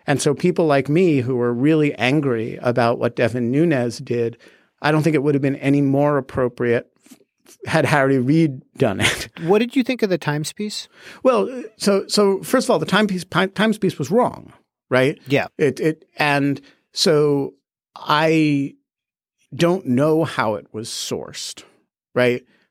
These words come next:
Speaker 1: But clearly it was reporting that the F B I has decided that there's, you know, nothing substantial here at precisely the time that, in fact, the F B I had gone to the f-,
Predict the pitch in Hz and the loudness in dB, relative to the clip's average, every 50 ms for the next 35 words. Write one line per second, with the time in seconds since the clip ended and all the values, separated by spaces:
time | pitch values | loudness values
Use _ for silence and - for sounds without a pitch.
0 | _ _ - 165 151 147 - - - - 185 185 214 214 190 156 143 131 139 170 | _ _ 0 0 0 0 -2 -6 -4 0 2 4 4 4 4 4 4 4 4 4
1 | 190 208 180 143 165 160 131 - - 170 156 156 147 139 131 - 143 131 135 131 | 4 2 0 0 0 -2 -2 0 0 2 2 2 2 0 0 0 0 0 0 0
2 | - - 135 131 123 127 123 120 131 120 - - 117 - - 123 120 123 120 117 | -2 0 0 2 2 2 2 0 -2 -2 -4 -8 -8 -4 0 0 2 2 2 0
3 | 113 107 117 113 - - 120 113 110 107 - - 131 117 113 113 - 185 131 131 | 0 -2 -4 -8 -6 -4 -6 -4 -6 -6 -6 -4 -4 -4 -4 -4 -6 -4 -2 -2
4 | 127 123 120 107 - - 120 - - 120 113 107 - - 107 107 107 170 208 156 | -2 -2 -4 -6 -8 -10 -10 -6 -4 -4 -4 -4 -4 -6 -8 -4 0 2 2 4
5 | 113 101 113 117 - - - - _ _ - - 139 - - - 139 127 - 185 | 4 2 0 -2 -4 -12 -20 -20 _ _ -6 -4 -4 -4 -2 -2 0 2 2 4
6 | 185 202 - - 147 127 123 131 123 - 120 120 120 120 123 123 127 127 123 117 | 4 2 2 2 0 0 0 0 -4 -4 -2 -2 0 0 0 0 -2 -4 -4 -4
7 | - 143 131 131 - - 139 120 117 123 - - 123 120 117 120 120 120 104 - | -2 0 0 -2 -2 -2 -2 0 0 -2 -2 -4 -2 0 2 2 2 2 0 0
8 | - 127 110 107 113 123 120 120 123 123 117 - 117 107 104 107 113 - - - | -4 -6 -4 -2 0 2 4 4 2 2 0 -2 -4 -2 -2 -4 -6 -8 -10 -20
9 | _ | _